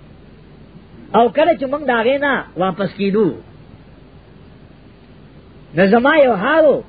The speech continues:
چې هغه ورک شوی و. موږ هار کوتو، هار نه و. صحابه ټول بې ارامه و. هغې چې کوم دی نه هار کوتو او هار نه و. چربان وخت شو، د سبا مونځ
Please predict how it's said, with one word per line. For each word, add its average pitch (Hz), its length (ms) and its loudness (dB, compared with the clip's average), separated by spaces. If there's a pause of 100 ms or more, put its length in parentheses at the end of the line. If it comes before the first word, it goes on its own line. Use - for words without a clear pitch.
(140)
چې 214 60 -6
هغه 190 220 -4
ورک 165 160 -6
شوی 120 200 -6
و. 82 80 -14 (1300)
موږ 302 240 0
هار 262 300 2
کوتو، 254 400 2
هار 214 280 -2
نه 220 140 -2
و. 196 120 -2 (1080)
صحابه 247 400 2
ټول 294 280 -2
بې 233 100 4 (140)
ارامه 254 320 -2
و. 196 120 -4 (580)
هغې 220 320 2
چې 262 140 2
کوم 233 160 -2
دی 254 140 2
نه 214 180 -2
هار 240 160 0
کوتو 214 560 0
او 165 120 -2
هار 160 300 -2
نه 135 120 -6
و. 101 60 -10 (2250)
چربان 262 540 2
وخت 320 200 0
شو، 294 100 2
د 233 120 -2
سبا 233 280 -2
مونځ 226 180 -8